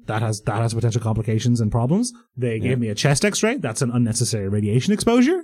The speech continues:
Speaker 1: Like,
Speaker 2: Yeah.
Speaker 1: it's
Speaker 2: But
Speaker 1: really,
Speaker 2: even
Speaker 1: really
Speaker 2: just
Speaker 1: not free.
Speaker 2: psychologically, one time, I, I, I had a, um, I had a skin thing, right? It was years and years ago. I had this, like, weird rash, um, that just wouldn't go away on my chest, right?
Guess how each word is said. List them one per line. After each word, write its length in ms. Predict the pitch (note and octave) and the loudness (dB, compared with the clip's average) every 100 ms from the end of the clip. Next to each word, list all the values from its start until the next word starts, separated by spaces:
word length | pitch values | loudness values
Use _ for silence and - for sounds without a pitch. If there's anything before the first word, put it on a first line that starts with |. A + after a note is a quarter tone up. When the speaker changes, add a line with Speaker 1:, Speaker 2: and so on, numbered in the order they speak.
| - | -2
Speaker 1:
Like, 360 | C3 A#2+ A#2 F#2 | 0 0 -2 -4
Speaker 2:
Yeah. 200 | F2 E2+ - _ - | -6 -6 -12 _ -4
Speaker 1:
it's 180 | C3+ B2+ | -2 0
Speaker 2:
But 60 | C3 | 0
Speaker 1:
really, 240 | A3 D4+ | 2 4
Speaker 2:
even 100 | G3 | 6
Speaker 1:
really 160 | G3+ G#3+ | 6 6
Speaker 2:
just 60 | D3+ | 6
Speaker 1:
not 120 | F#3+ | 4
free. 80 | E3+ | 4
Speaker 2:
psychologically, 340 | F#3+ A#2+ - - - | 2 0 -4 -12 -8
one 160 | C#3 A3+ | -4 -2
time, 260 | G#3 E3 B2 - | -2 -4 -4 -6
I, 140 | C#3 | -4
I, 320 | C#3 D#3 D3 | -2 -2 -2
I 20 | |
had 100 | C#3 C#3+ | -2 0
a, 180 | A#2 G2+ | 0 0
um, 380 | F#2+ F2+ F2 - | -2 -4 -6 -6
I 40 | C3 | -6
had 40 | |
a 40 | |
skin 260 | A2+ A#2 C3 | -4 -2 -4
thing, 240 | - - - - | -4 -12 -16 -8
right? 240 | F2 A#2+ - - C3 A#2 | -6 -6 -10 -20 -20 -10
It 60 | C3 | -6
was 220 | G#2+ G#2 | -6 -6
years 320 | A#2 B2 E3+ | -6 0 0
and 80 | C3 | 0
years 140 | G#2 G2+ | 0 -2
ago. 260 | E2 D2+ - | -6 -6 -4
I 60 | |
had 100 | G#2+ | -4
this, 120 | G#2+ | -4
like, 120 | G#2 E2+ | -6 -4
weird 200 | G#2 G2+ | -4 -4
rash, 380 | D#2+ D3 - - _ _ _ _ _ _ | -6 -6 -10 -18 _ _ _ _ _ _
um, 420 | G#2 G2 F#2+ F2+ G2 | -6 -4 -2 -4 -6
that 100 | G#2+ | -6
just 240 | G2+ G2+ - | -4 -6 -4
wouldn't 200 | A#2+ B2 | -2 0
go 80 | F#2 | -2
away 240 | E2 D2+ | -2 -2
on 100 | - | -2
my 60 | C3+ | -4
chest, 460 | - - - - _ - | -4 -8 -8 -16 _ -8
right? 240 | F2 A#2+ | -6 -6